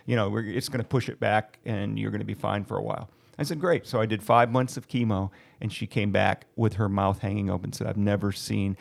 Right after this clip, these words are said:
this bad of results, ever." She said, um,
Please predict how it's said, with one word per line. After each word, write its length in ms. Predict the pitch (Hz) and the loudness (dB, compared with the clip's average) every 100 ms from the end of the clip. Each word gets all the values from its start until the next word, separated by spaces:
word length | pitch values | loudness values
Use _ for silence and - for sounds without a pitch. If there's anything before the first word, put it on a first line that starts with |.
| - - | -10 -8
this 140 | 104 | -8
bad 300 | - 98 92 | -4 -2 -2
of 100 | - | -4
results, 480 | 98 104 - - - _ _ _ _ _ _ _ 110 | -6 -6 -8 -10 -16 _ _ _ _ _ _ _ -2
ever." 220 | 101 - _ _ _ - _ | -2 -6 _ _ _ -20 _
She 180 | - 110 | -8 -6
said, 320 | - - - _ _ - | 0 -2 -2 _ _ 0
um, 280 | 113 101 104 | 4 4 0